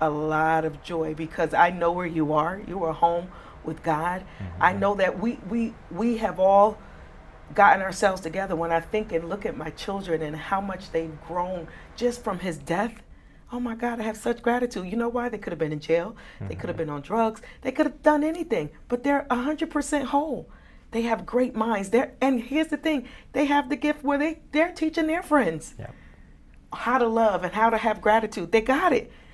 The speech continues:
Speaker 1: Ding, ding, ding. It's a win-win for everybody. But I think it started at the root. It started from my parents giving me God, giving me Jesus, m-, and then me gifting that to my children as well.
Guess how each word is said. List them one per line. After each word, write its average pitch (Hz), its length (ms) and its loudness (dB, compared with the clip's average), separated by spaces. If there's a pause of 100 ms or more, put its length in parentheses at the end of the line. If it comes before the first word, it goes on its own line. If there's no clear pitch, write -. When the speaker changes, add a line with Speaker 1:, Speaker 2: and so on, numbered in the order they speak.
(160)
Speaker 1:
Ding, 415 220 4
ding, 392 180 2
ding. 415 260 0 (120)
It's - 180 -6
a 175 60 -4
win-win 180 440 -6
for 147 140 -4
everybody. 156 520 -4 (240)
But 185 120 2
I 190 80 0
think 196 240 -8
it 170 80 -8
started 170 400 0
at 151 160 0
the 151 80 -6
root. 160 300 -4
It 151 60 -8
started 165 340 0
from 156 180 -4
my 165 140 -6
parents 160 420 -8
giving 160 260 -4
me 151 80 -8
God, - 320 -6 (360)
giving 165 240 -4
me 156 80 -6
Jesus, 151 520 -8
m-, 165 200 -10
and 165 160 0
then 165 180 2
me 165 240 -6
gifting 156 380 -8
that 151 240 -8
to 147 100 -12
my 151 160 -10
children 147 540 -8 (100)
as 147 160 -10
well. - 300 -12